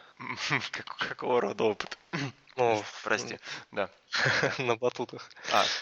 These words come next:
Speaker 2: Я,
Speaker 1: ну.
Speaker 2: я же все-таки сходил на батуты
Speaker 1: А,
Speaker 2: первый
Speaker 1: да,
Speaker 2: раз.
Speaker 1: да, я просто
Speaker 2: Прыгал, то есть
Speaker 1: че-то
Speaker 2: я
Speaker 1: ш-, мгм.
Speaker 2: отле-, отлегся, я тебя понял. Вот, э, собственно, первый пункт, да, был с-, просто сходить попрыгать. Собрали с женой с утра, пошли, значит, в это заведение батутное.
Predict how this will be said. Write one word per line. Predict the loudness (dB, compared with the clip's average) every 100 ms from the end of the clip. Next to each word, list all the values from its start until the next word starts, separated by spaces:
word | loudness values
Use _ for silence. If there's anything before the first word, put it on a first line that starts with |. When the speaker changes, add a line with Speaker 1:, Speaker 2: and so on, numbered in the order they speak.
| -6
Speaker 2:
Я, | 2 6
Speaker 1:
ну. | 6
Speaker 2:
я | 6
же | 4
все-таки | 0 -2 -6 -6 0
сходил | 2 2 0
на | -2
батуты | -4 -6 -4
Speaker 1:
А, | 0
Speaker 2:
первый | 2
Speaker 1:
да, | 2
Speaker 2:
раз. | 2
Speaker 1:
да, | 0
я | -4
просто | -6 -2 -2
Speaker 2:
Прыгал, | 0 2
то | 2
есть | 2 2
Speaker 1:
че-то | 4
Speaker 2:
я | 6 4
Speaker 1:
ш-, | 0 -8 -14 -18 _
мгм. | -14 -10 -2
Speaker 2:
отле-, | -2 0 0
отлегся, | 0 2 -2 -4 -6
я | -8
тебя | -8
понял. | -8 -10 -12 -14 -14 -14 -12 -14 -14 -2
Вот, | 2 2 2
э, | 2 4 2
собственно, | 2 0 2 0
первый | 2 2 4 4 2
пункт, | 2 2 2 0
да, | 2 4
был | 2 -2
с-, | -4 -2
просто | 0 0 -2
сходить | -2 -2 -6
попрыгать. | -8 -8 -10 -10 -8
Собрали | -4 0 2 2
с | 2
женой | 2 2 2
с | 0
утра, | 0 0 0
пошли, | 0 0 2
значит, | 0 2 2
в | 0
это | -2
заведение | 2 2 2 0 0 -6 _ -4
батутное. | 2 2 0 -8 -8 -8